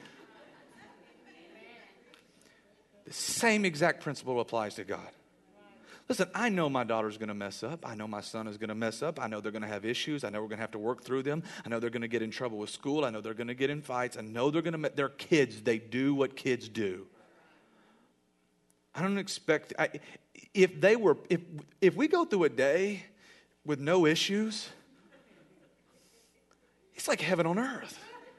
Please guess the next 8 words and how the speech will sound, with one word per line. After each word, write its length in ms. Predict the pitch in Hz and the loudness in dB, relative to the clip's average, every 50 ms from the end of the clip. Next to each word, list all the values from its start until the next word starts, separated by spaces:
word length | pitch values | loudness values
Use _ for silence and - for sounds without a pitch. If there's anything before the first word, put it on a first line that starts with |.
| - - - - - - - - - - - - - _ _ | -20 -20 -20 -20 -20 -20 -20 -20 -20 -20 -20 -20 -20 _ _
It's 100 | - - | 0 2
like 120 | 302 294 | 4 4
the 60 | 302 240 | 4 2
greatest 440 | 170 165 220 247 254 269 254 - | 2 4 4 4 6 4 2 0
surprise 560 | - 220 170 - - 226 240 240 240 240 214 208 | -2 -4 -4 -2 0 2 4 4 4 4 4 2
and 100 | 196 170 | -2 -2
celebration 880 | - - 226 208 190 175 196 208 220 214 208 - - 214 185 180 - - | 0 2 2 2 2 4 4 4 4 2 2 0 0 0 0 -2 -2 -2
ever. 480 | 226 240 247 226 190 165 131 110 98 | -2 0 0 -2 -2 -2 -4 -4 -4